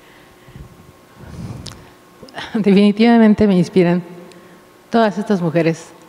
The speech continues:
con las que he platicado y que han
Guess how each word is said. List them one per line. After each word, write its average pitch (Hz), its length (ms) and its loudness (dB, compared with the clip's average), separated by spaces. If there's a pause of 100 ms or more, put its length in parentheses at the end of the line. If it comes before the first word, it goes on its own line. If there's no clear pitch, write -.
(200)
con 196 160 2
las 175 220 -2
que 180 420 0 (1200)
he 202 120 0
platicado 190 760 0 (180)
y 190 60 -10
que 202 120 -4
han 208 200 0